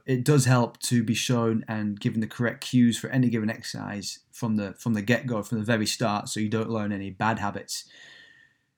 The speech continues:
It's not uncommon when people come, uh, to, to gyms, especially here, and you have to reprogram that motor learning because they've been doing something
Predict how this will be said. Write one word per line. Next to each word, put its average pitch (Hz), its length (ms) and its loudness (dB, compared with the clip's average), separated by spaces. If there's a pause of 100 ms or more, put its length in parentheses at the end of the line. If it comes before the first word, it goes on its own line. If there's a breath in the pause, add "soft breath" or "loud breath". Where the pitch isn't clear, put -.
(180)
It's - 240 -6
not 127 160 6
uncommon 131 460 6
when 120 280 4
people 117 220 2
come, 120 400 2 (1400)
uh, 113 220 4
to, - 320 -8
to - 140 -10
gyms, 117 340 4
especially 120 360 -2
here, 117 360 6
and 117 180 2
you 113 140 2
have 113 180 0
to 113 220 0
reprogram 123 1000 6
that 110 180 0
motor 110 360 0
learning 101 280 -2
because 104 280 -8
they've 107 80 -6
been 107 160 0
doing 120 180 6
something 107 560 0